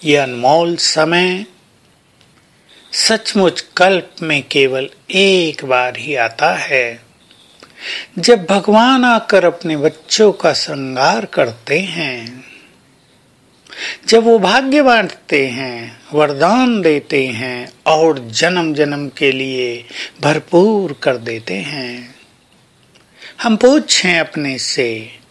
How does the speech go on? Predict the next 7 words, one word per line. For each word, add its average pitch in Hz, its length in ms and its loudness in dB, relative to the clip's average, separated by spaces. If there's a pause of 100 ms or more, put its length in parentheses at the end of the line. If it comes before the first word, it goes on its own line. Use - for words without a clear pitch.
(400)
"मेरा 247 480 2
संगम 190 760 -2
युग 165 280 2 (280)
कैसे 202 840 2
बीता?" 131 1000 -2 (2500)
क्या 208 220 4
मैंने 214 520 0